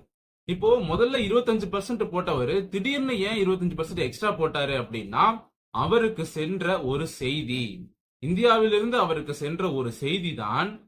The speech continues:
இப்ப திடீர்னு இருபத்தஞ்சு சதவீதம் இருந்த வரிய ஐம்பது சதவீதமா உயர்த்தியதற்கு காரணமா சொல்லப்படுது.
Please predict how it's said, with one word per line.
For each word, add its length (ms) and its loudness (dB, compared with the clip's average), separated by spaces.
இப்ப 240 -2
திடீர்னு 500 -2
இருபத்தஞ்சு 640 2
சதவீதம் 420 -2
இருந்த 280 -4
வரிய 320 -2
ஐம்பது 320 6
சதவீதமா 600 -2
உயர்த்தியதற்கு 760 -4
காரணமா 640 2
சொல்லப்படுது. 460 -8